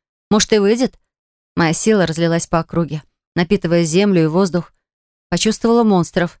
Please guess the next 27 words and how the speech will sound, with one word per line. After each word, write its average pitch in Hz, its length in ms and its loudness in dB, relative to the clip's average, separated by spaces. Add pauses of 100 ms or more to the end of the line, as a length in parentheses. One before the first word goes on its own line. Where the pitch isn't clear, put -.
(500)
Без 202 140 0
особой 240 340 0
надежды, 226 480 0
но 196 100 0
начинаю 196 400 0
транслировать 180 800 0 (160)
мысли-речь. 170 680 0 (400)
Прошу 185 300 2
монстров 196 460 0
успокоиться, 170 840 -2 (200)
представляюсь. 196 840 0 (560)
И, 262 140 2
кажется, 247 480 -2
контакт 214 520 -2
есть. 185 340 0 (720)
По - 60 -2
нему 247 260 4
ко 233 160 0
мне 220 160 0
пришла 196 400 0
паника 156 640 -2
монстров. - 560 -4 (580)
Они 208 280 4
действительно 233 580 2
бегут 240 300 0
от 202 100 0
дракона. 170 520 -2